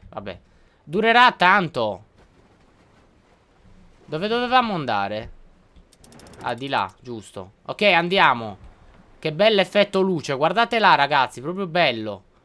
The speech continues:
Allora, aspe-, eh, ma non... Non si vede un cazzo, però. Devo girare un po' di più. E se ci so-, se ci sono autoctoni nella notte?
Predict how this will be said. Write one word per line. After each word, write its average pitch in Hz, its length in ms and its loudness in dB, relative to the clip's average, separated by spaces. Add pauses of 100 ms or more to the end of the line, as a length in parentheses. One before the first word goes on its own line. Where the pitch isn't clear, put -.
(340)
Allora, 143 340 -6 (840)
aspe-, - 220 -20 (200)
eh, 123 140 -6
ma 113 100 -8
non... 113 160 -12 (760)
Non 113 180 -16
si - 160 -20
vede 127 180 -10
un 123 160 -14
cazzo, 110 540 -8
però. 101 340 -8 (2250)
Devo 135 240 -8
girare 190 320 0
un 165 80 -2
po' 175 100 -4
di 160 140 -6
più. 117 240 -8 (240)
E 143 100 -8
se 196 180 -4
ci 202 140 -4
so-, 202 260 0 (160)
se 196 200 -4
ci 208 160 -4
sono 226 220 2
autoctoni 226 760 2
nella 220 340 6
notte? 233 640 4